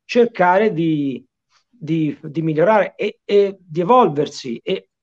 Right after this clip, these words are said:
scusatemi, infervoro un po'. Non è se io faccio vedere, scrivo expected goals nel mio commentino, allora sono moderno, ho capito cosa sta succedendo. Eh,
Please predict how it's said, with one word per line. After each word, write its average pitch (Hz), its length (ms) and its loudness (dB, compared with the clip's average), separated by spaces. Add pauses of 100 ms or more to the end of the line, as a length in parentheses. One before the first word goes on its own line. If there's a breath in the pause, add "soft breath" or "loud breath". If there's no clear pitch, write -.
scusatemi, 160 480 -2
infervoro 175 520 0
un 175 80 -2
po'. 170 240 -2 (720 soft breath)
Non 233 260 0
è 285 120 4
se 226 200 2
io 208 160 4
faccio 190 400 -2
vedere, 180 760 0 (220)
scrivo 185 580 -2
expected 165 680 -6
goals 160 540 0 (360)
nel 160 220 -4
mio 165 320 0
commentino, 156 1040 -2
allora 170 420 0
sono 170 240 -6
moderno, 160 880 0 (240)
ho 160 140 0
capito 190 460 -2
cosa 170 200 -2
sta 170 200 -2
succedendo. 170 1080 0 (480 soft breath)
Eh, 156 960 -4